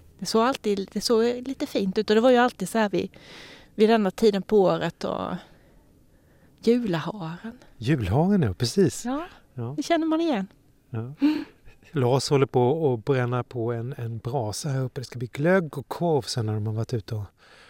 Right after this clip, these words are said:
Speaker 2: och jagat, för de är ute nu precis. Vi ska gå in en, om en liten stund där och prata med Helena också. Som ska, hon vet massor om jakt faktiskt.
Speaker 1: Ja, jag
Speaker 2: Ja.
Speaker 1: tror hon har lärt sig jättemycket nu när hon flyttat hit. Hon kanske visste mycket en del innan också.
Speaker 2: Mm.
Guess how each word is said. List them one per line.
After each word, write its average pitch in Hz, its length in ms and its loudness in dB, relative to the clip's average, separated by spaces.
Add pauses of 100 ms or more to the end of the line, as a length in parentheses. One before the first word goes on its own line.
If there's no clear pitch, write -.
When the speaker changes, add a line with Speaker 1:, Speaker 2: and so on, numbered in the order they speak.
(300)
Speaker 2:
och 120 180 0
jagat, 110 520 2
för - 120 -8
de 120 100 2
är 135 80 6
ute - 280 -8
nu 113 120 2
precis. - 580 -6 (680)
Vi - 60 -20
ska 139 120 4
gå 151 200 2 (120)
in 165 220 6
en, 165 200 4
om 156 120 2
en 151 80 6
liten 147 180 4
stund 123 220 0
där 113 60 4
och 107 80 0
prata 139 480 2
med 117 120 -2
Helena 131 560 0
också. 123 220 -6
Som 131 160 -6
ska, 131 220 -2 (160)
hon 123 240 -4
vet 190 240 4
massor 156 440 0
om 160 200 0
jakt - 340 -6
faktiskt. - 500 -12 (420)
Speaker 1:
Ja, 165 340 -2
jag 139 60 -4
Speaker 2:
Ja. 123 40 0
Speaker 1:
tror 240 140 4
hon 220 180 0
har 175 100 -2
lärt 170 300 -4
sig 180 120 0
jättemycket 240 540 -8
nu 247 140 -6
när 226 120 -6
hon 226 120 -6
flyttat - 380 -10
hit. 220 280 -6
Hon 208 100 -2
kanske - 220 -4
visste 277 300 -2
mycket 294 300 0
en 262 100 2
del 277 220 2
innan 240 280 2
också. 165 240 -4
Speaker 2:
Mm. 120 440 -4